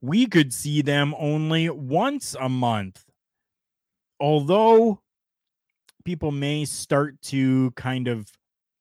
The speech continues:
want a little bit more. But during that time, that's when you're negotiating with Edge, saying, "Listen,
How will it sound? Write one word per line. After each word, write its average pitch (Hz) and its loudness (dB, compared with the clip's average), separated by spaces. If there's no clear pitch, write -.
want 120 -4
a 113 -12
little 120 -6
bit 113 -10
more. 120 0
But 190 2
during 294 0
that 180 0
time, 262 2
that's 254 -2
when 262 -4
you're 247 0
negotiating 233 2
with 220 0
Edge, 254 0
saying, 226 -2
"Listen, 233 -4